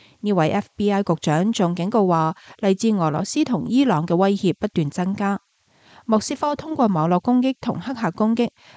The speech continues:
嚟對美國關鍵基礎設施進行情報搜集。伊朗政權最近針對前美國國家安全官員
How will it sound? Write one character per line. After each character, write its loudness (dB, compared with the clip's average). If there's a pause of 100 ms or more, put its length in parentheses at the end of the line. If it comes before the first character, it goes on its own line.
嚟 2
對 4
美 2
國 2
關 0
鍵 -2
基 2
礎 0
設 -4
施 0
進 0
行 -4
情 -6
報 0
搜 -2
集。 -4 (920)
伊 2
朗 4
政 0
權 0 (100)
最 2
近 2
針 -2
對 4
前 -2
美 0
國 2
國 2
家 0
安 2
全 -2
官 4
員 2